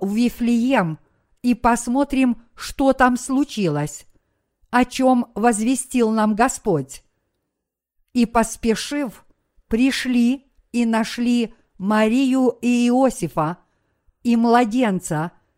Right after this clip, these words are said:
лежащего в яслях. Увидев же, рассказали о том,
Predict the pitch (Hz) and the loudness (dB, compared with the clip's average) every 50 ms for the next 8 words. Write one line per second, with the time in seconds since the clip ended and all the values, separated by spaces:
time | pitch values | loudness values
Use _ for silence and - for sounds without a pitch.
0 | _ _ - 190 226 262 302 294 240 214 175 175 - - - 208 190 220 220 214 | _ _ -6 -2 0 0 0 2 2 2 0 0 -2 -4 -4 0 2 2 2 2
1 | 214 214 240 240 254 240 - - 170 151 143 131 - - _ _ _ _ _ _ | 2 2 2 2 0 0 -4 -6 -6 -6 -6 -8 -10 -14 _ _ _ _ _ _
2 | _ _ _ _ _ _ _ _ _ _ _ _ _ _ _ _ _ _ _ _ | _ _ _ _ _ _ _ _ _ _ _ _ _ _ _ _ _ _ _ _
3 | - - _ 254 254 240 220 285 320 262 254 277 247 240 214 220 254 247 247 240 | -20 -6 _ 0 2 2 4 2 2 2 2 0 0 0 0 2 2 2 2 0
4 | - - - 226 240 240 - - - - 262 254 226 254 247 254 247 247 247 - | 0 -2 -2 -2 -2 -2 -4 -4 -2 0 0 2 2 2 2 2 2 0 0 0
5 | - 226 220 220 - 285 294 285 269 240 - | 0 -2 -2 -2 0 0 2 2 0 -2 -4